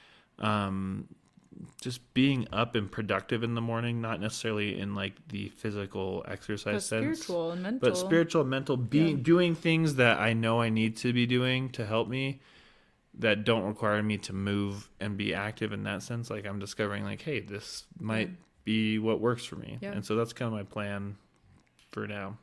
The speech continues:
Speaker 2: Yeah.
Speaker 1: It's kinda, like, a long-winded answer, but
Speaker 2: <laughs> It's okay.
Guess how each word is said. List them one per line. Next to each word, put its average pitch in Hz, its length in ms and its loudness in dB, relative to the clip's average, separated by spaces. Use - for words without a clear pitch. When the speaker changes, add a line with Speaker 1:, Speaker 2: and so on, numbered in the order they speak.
Speaker 2:
Yeah. 202 160 -4
Speaker 1:
It's 185 100 -8
kinda, 127 220 2
like, 107 200 -2
a 107 60 -4
long-winded 104 540 -2
answer, 104 340 -4
but 214 300 2
Speaker 2:
<laughs> 233 100 2
It's 220 240 4
okay. 226 420 -2